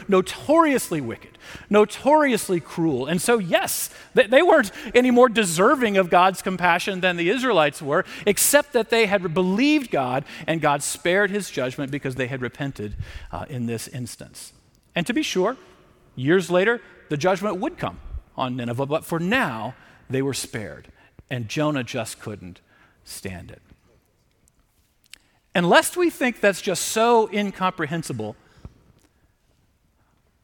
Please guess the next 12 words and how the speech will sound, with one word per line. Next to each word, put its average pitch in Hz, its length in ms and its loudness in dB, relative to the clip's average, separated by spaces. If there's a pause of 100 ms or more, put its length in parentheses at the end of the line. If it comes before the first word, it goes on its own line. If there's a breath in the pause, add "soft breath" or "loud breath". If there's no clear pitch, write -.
(120)
let's 214 180 2
go 233 140 4
beneath 208 280 0
the 196 60 -8
surface 185 360 -2
a 170 40 -2
little 175 200 0
bit 147 200 -2
in 147 160 -2
our 135 220 -2
own 139 400 -2 (240)
hearts - 460 -4